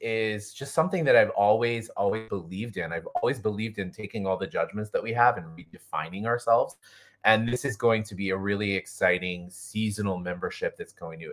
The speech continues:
empower people and bringing guest speakers in, co-bitches, all this kind of stuff, giving everybody the opportunity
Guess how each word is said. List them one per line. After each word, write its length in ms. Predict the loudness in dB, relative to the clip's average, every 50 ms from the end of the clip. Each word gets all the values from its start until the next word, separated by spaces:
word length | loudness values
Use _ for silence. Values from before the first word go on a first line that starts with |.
| -12 -12
empower 500 | -14 -12 -2 2 4 4 4 4 2 0
people 360 | -4 -8 -6 -2 -2 -2 0
and 100 | -2 -4
bringing 340 | -8 -8 -8 -10 -12 -12 -14 -16 -20 -20 -20 _ _ _
guest 300 | -2 -2 -2 -2 -6 -10
speakers 420 | -8 -8 -6 0 0 0 0 2 0
in, 220 | -2 -2 -2 -2
co-bitches, 680 | 0 0 0 0 0 -2 -4 -2 -2 -2 -2 -2 -4 0 2
all 120 | 2 2 2
this 120 | 0 -2
kind 220 | -4 -4 -4 -2
of 80 | -2 -4
stuff, 340 | 0 4 4 6 6 4 0 -6 -18 -20 _ _ _
giving 300 | 4 4 6 6 6 6
everybody 460 | 8 6 6 6 6 4 4 4 4
the 160 | 0 -2 -2 0
opportunity 1040 | 2 2 2 2 0 -4 -6 -6 -8 -6 -4 -2 0 0 0 2 2 0 0 -2 -2